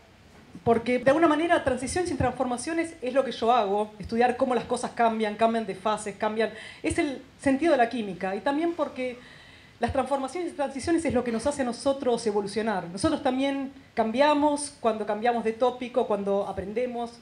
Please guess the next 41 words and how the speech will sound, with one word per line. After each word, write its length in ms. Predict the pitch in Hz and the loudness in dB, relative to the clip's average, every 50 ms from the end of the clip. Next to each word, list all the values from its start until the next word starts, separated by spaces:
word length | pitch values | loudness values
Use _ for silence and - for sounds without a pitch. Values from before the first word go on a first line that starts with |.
| - - - | -20 -10 -4
Somos 220 | - 294 285 294 | -2 -2 -2 0
transformados 600 | - 240 226 233 226 226 220 233 254 254 254 247 | -2 -2 -2 -2 -2 0 2 2 4 4 2 2
por 100 | 254 208 | 0 -2
lo 80 | 202 175 | -6 -6
que 60 | - | -6
estamos 220 | - 220 202 - | -8 -8 -8 -8
estudiando. 560 | - - - 202 185 190 175 170 165 170 - 175 - - - - - - - - - - - - - - - - - - - - - - - - - - - - - | -10 -12 -12 -10 -8 -6 -6 -6 -8 -10 -14 -16 -16 -18 -20 -20 -20 -20 -20 -20 -20 -20 -20 -20 -20 -20 -20 -20 -20 -20 -20 -20 -20 -20 -18 -18 -18 -18 -18 -8 -2
Y 80 | 247 302 | -2 0
esto, 440 | 339 - - 359 330 285 - - - | 0 0 2 2 4 4 2 0 -4
la 240 | - 240 240 233 226 | -4 0 2 2 2
flecha, 640 | 226 - - - 349 339 349 - - 240 220 220 220 220 - - - - - - - | 2 -2 -2 -2 -2 -2 -2 -2 -2 0 0 0 -2 -6 -12 -20 -20 -20 -20 -12 -6
que 60 | - 220 | -2 4
un 80 | 220 | 6
lado 140 | 226 240 240 | 8 8 8
es 40 | 226 | 6
la 60 | 214 | 4
Universidad 320 | 208 214 214 202 - 233 | 2 0 -2 0 2 2
de 60 | 220 226 | 2 2
Buenos 180 | 220 202 214 233 | 0 0 2 4
Aires 380 | 233 233 240 233 233 233 - | 4 4 4 4 2 0 0
y 20 | 208 | -4
otro 140 | 190 196 | -4 -2
lado 400 | 196 202 208 214 214 214 208 208 - - - - - - | 0 0 0 2 0 0 -2 -4 -8 -16 -20 -20 -10 -6
es 80 | 220 202 | -4 -2
la 60 | 226 | -2
Universidad 340 | 220 220 214 208 208 233 220 | -2 -2 -4 -2 -2 -2 -2
de 60 | 233 | 0
Utah, 300 | 262 254 - 247 233 - - | -2 0 2 4 4 4 2
es 100 | 247 - | 0 2
porque 480 | - 269 269 269 262 233 233 226 - - | 2 0 0 0 0 0 0 0 0 -2
hay 120 | 247 277 | -2 0
un 140 | 285 262 247 | 0 0 0
vínculo 380 | 269 294 302 294 285 262 233 | 0 0 0 0 0 0 0
que 80 | 190 196 | 0 0
todavía 400 | 196 - 226 226 226 247 254 247 | 0 0 0 0 0 0 -2 -4
se 100 | 247 - | -4 -4
mantiene. 520 | 226 220 214 214 202 196 180 175 170 160 160 - - - | -4 -4 -4 -4 -4 -4 -4 -4 -6 -8 -10 -12 -12 -8
El 160 | 196 196 196 | -8 -4 0
dash 240 | 226 262 - - - | 0 0 0 0 -2
line, 340 | 254 247 247 262 262 262 - - - - - - - - - - - - - - | 0 0 0 0 0 -4 -6 -10 -16 -20 -20 -20 -18 -16 -16 -16 -16 -18 -14 -8
disregard. 460 | - 226 170 - 220 185 185 170 160 | -6 -6 -2 0 2 2 2 0 0